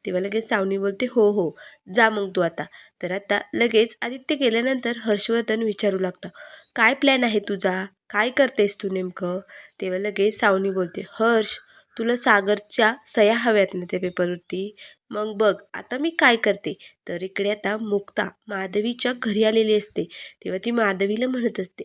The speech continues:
"आई, खरंच त्या सावनीने काल तुला खूप काही बोल लावले ना,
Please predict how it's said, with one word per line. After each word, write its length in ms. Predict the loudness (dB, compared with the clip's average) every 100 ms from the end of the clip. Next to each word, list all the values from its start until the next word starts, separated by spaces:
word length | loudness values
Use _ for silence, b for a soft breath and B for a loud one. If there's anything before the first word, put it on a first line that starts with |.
| -6
"आई, 240 | -2 -4 -6 B B
खरंच 320 | -2 2 2 0
त्या 100 | -4
सावनीने 500 | 4 4 6 4 0
काल 200 | 2 0 0
तुला 140 | -4 -2
खूप 200 | -4 -2
काही 160 | -2 2
बोल 240 | 4 4
लावले 300 | 2 0 0
ना, 140 | -4